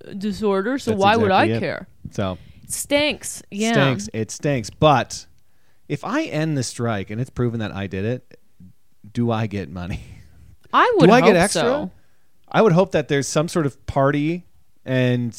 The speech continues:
Speaker 2: everyone's like, "That's not why, you know, I would wanna do it, but I would love that recognition from my peers."
Speaker 1: If you end the strike and you don't get some sort of plaque or award,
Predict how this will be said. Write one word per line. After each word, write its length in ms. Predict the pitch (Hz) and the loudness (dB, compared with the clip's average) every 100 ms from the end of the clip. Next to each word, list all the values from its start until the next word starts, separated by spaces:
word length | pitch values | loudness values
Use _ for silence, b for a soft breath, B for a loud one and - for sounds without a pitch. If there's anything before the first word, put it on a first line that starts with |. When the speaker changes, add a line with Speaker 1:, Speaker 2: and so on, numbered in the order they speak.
| - | -10
Speaker 2:
everyone's 380 | - 123 127 113 | -4 -2 -2 -2
like, 220 | 113 107 - - | -4 -4 -8 -10
"That's 180 | 175 - | -8 -4
not 140 | 156 | -6
why, 260 | 95 98 95 | -4 -4 -4
you 220 | 65 80 | -6 -8
know, 140 | 90 | -10
I 140 | - 95 | -6 -6
would 360 | 90 104 90 - | -4 -4 -6 -12
wanna 260 | 82 101 98 | -10 -8 -8
do 200 | 85 82 | -10 -10
it, 120 | - | -8
but 240 | 87 85 - - | -8 -8 -12 -20
I 40 | - | -16
would 100 | - | -14
love 220 | 78 87 | -12 -12
that 200 | 80 76 | -12 -14
recognition 680 | - 80 85 82 - 80 78 - - | -12 -14 -12 -14 -14 -16 -18 -20 -16
from 160 | 85 80 | -12 -10
my 140 | 78 | -10
peers." 420 | 82 92 90 85 B B _ | -8 -6 -8 -10 B B _
Speaker 1:
If 160 | 269 269 | -2 2
you 180 | 294 440 | 2 2
end 140 | 466 | 0
the 60 | 466 | -4
strike 320 | - 214 208 | -4 -2 -2
and 200 | - 208 | -4 -4
you 120 | 202 190 | -4 -4
don't 320 | 156 180 170 | -2 -2 -2
get 180 | 202 180 | -4 -4
some 140 | 196 | -6
sort 180 | 180 190 | -6 -6
of 160 | 170 - | -8 -10
plaque 460 | - 165 139 190 - | -12 -10 -8 -8 -4
or 160 | 190 180 | 0 2
award, 520 | 160 - 147 220 285 | 0 -4 -4 -4 -4